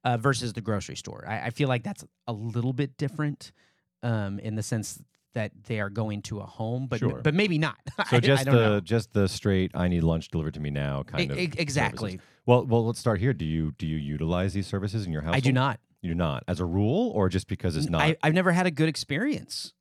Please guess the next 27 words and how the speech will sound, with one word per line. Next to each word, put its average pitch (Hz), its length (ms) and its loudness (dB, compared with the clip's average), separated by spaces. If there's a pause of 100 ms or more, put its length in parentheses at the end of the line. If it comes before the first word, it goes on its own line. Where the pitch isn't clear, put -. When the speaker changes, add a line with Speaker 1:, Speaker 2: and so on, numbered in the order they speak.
Speaker 2:
Interesting. 87 400 -10
Speaker 1:
with, 131 480 -4
uh, 113 520 -4 (140)
s-, 110 300 -10
uh, 104 60 -8
speci-, 139 600 -4
specifically, 143 640 -2
we 131 120 -2
can 127 320 -2
throw 135 160 4
out 131 160 2
Uber 110 240 -2
Eats. 123 360 -6 (120)
Um, 107 240 -6 (100)
I, 85 160 -8 (180)
I've 113 200 -4
used 117 420 -2 (380)
Grubhub 117 280 0
before. 127 300 0
I've 120 100 0
u-, 123 140 2
I've 156 140 2
used, 226 220 0
uh, 143 440 2
several 156 380 -2
of - 100 -12
them 117 280 -16